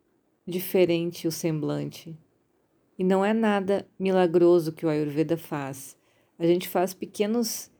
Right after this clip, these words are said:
estudos ali juntos, conversa sobre algumas coisas e, e faz alguma terapia corporal.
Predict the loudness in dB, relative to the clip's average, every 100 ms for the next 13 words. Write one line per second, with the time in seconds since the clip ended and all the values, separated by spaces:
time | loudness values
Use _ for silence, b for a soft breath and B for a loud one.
0 | _ -6 -6 0 2 2 0 2 4 4
1 | 2 2 0 0 -4 -6 -4 0 4 4
2 | 4 0 -6 -2 0 0 -4 -6 -8 -4
3 | 0 4 2 2 -2 -4 -6 -8 -14 _
4 | _ _ _ _ _ _ _ _ _ _
5 | _ -6 2 4 6 4 2 2 4 4
6 | 4 4 4 2 2 0 2 0 -2